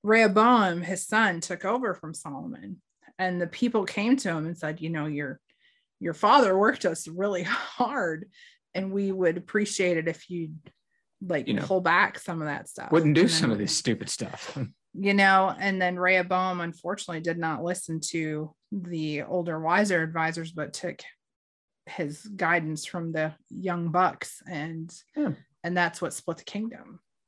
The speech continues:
Speaker 2: Yeah,
Speaker 1: So,
Speaker 2: 'cause,
Speaker 1: I mean,
Speaker 2: yeah, I think that's a
Speaker 1: it
Speaker 2: important thing to think about. How
Speaker 1: Yeah.
Speaker 2: we make our money.
Speaker 1: Yeah.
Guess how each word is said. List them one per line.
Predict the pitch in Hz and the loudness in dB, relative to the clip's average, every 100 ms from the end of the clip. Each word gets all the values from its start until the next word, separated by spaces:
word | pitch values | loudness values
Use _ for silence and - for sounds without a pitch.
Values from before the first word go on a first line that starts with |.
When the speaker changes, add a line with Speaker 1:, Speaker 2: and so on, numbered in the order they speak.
| - | -4
Speaker 2:
Yeah, | 339 277 | 4 6
Speaker 1:
So, | 208 185 | 8 6
Speaker 2:
'cause, | 220 | 2
Speaker 1:
I | |
mean, | 220 214 | 0 0
Speaker 2:
yeah, | 190 - 143 | 0 0 0
I | |
think | 180 175 | 0 0
that's | 180 180 | 0 2
a | 160 127 | 2 2
Speaker 1:
it | 233 143 | 0 -2
Speaker 2:
important | 135 143 131 | -2 -2 -2
thing | 131 117 | -2 -2
to | |
think | 170 135 | -4 -4
about. | 92 - _ _ _ _ _ _ | -6 -8 _ _ _ _ _ _
How | 156 196 | 6 8
Speaker 1:
Yeah. | |
Speaker 2:
we | 196 | 8
make | 131 110 | 8 6
our | 110 | 4
money. | 104 98 - - - - _ - - _ - | 0 -2 -8 -18 -20 -20 _ -10 -10 _ -14
Speaker 1:
Yeah. | - | -12